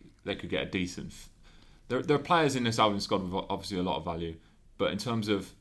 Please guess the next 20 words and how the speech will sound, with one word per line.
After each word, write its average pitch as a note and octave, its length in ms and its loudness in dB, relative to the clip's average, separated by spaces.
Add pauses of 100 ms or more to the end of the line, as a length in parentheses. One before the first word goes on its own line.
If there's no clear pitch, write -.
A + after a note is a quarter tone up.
(380)
players G2+ 280 2
they F#2+ 140 2
may F2+ 320 6
be F2+ 160 0
willing E2+ 340 0
to - 120 -6
deal E2 420 -2 (400)
who F#2 120 -4
could F2+ 360 -2
give F2+ 200 -2
a E2+ 40 -4
decent E2 460 -6
fee, D#2+ 420 -6 (220)
you'd F2+ 220 -6
think F2+ 200 0
he'd F2 160 -4
be E2+ 100 -6
one E2+ 200 -6
of E2 60 -6
them. E2 160 -8